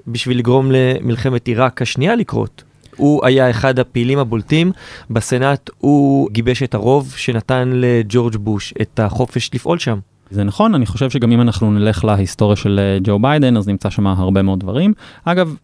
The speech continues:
Speaker 2: במובן הזה, כל הדמוקרטים פחות או יותר הצביעו בסנאט למלחמה הזאת, גם הילרי. אה,
Speaker 1: נכון.
Speaker 2: למעשה, ברני סנדרס הוא פחות או יותר היחיד שלא הצביע.
Speaker 1: אובמה הוא המנהיג הראשון בעצם בדמוקרטים שבא ויצא נגד זה,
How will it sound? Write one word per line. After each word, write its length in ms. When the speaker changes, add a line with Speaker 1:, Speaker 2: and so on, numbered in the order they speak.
Speaker 2:
במובן 340
הזה, 180
כל 140
הדמוקרטים 460
פחות 220
או 40
יותר 200
הצביעו 320
בסנאט 480
למלחמה 440
הזאת, 240
גם 240
הילרי. 400
אה, 180
Speaker 1:
נכון. 100
Speaker 2:
למעשה, 260
ברני 280
סנדרס 360
הוא 140
פחות 200
או 40
יותר 140
היחיד 360
שלא 200
הצביע. 280
Speaker 1:
אובמה 260
הוא 180
המנהיג 260
הראשון 480
בעצם 300
בדמוקרטים 540
שבא 340
ויצא 440
נגד 300
זה, 220